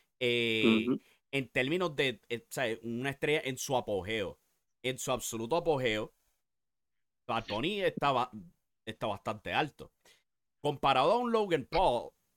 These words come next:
Speaker 1: vuelvo de nuevo a ese debate de, de cuánto Bad Bunny le ha traído a W W E. Logan Paul todavía no, no, no hemos visto dos millones por, por su lado.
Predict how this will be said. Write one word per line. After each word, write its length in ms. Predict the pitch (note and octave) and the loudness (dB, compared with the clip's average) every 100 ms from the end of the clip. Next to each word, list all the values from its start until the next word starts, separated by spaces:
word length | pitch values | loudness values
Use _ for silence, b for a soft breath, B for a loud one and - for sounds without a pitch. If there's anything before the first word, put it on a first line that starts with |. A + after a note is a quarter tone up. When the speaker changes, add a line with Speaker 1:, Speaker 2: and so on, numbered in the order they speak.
| _ _ _ - | _ _ _ -4
Speaker 1:
vuelvo 260 | B2 C#3 D#3 | -2 2 2
de 80 | |
nuevo 180 | C#3+ D3 | 2 2
a 20 | |
ese 160 | C3 C#3+ | 2 2
debate 360 | A#2 B2 C3+ A#2 | 2 2 2 0
de, 200 | G2+ F#2+ | -2 -2
de 260 | F#2+ F#2 - | -2 -4 -4
cuánto 280 | G#2+ B2 | -6 -2
Bad 160 | G#2+ G#2 | -2 0
Bunny 220 | A2+ G#2+ | -2 -2
le 60 | G#2 | -2
ha 60 | |
traído 580 | G2+ G2+ G2+ G2 F2+ F2+ | -2 -2 -2 -2 -4 -4
a 80 | G2 | -4
W 240 | F#2+ F2+ | -4 -4
W 180 | E2 B2+ | -4 -4
E. 20 | |
Logan 300 | A2 G2 F#2 | -2 -4 -6
Paul 340 | E2+ G#2 A#2+ A#2 | -4 0 0 0
todavía 320 | A2+ G2 G#2 | -2 -2 -2
no, 240 | G#2 G2 | -4 -6
no, 240 | F#2 F2+ F2 | -6 -8 -8
no 120 | F#2+ | -8
hemos 180 | G#2+ G#2 | -6 -4
visto 240 | B2 B2 | -4 -2
dos 160 | A2+ G#2 | -2 -2
millones 440 | G2+ G2+ C3 A2 | -2 -2 0 -2
por, 300 | - G#2 G2 | -2 -4 0
por 220 | - - | 2 0
su 180 | - G2 | -2 -2
lado. 380 | G#2 F#3 G2 | 4 4 4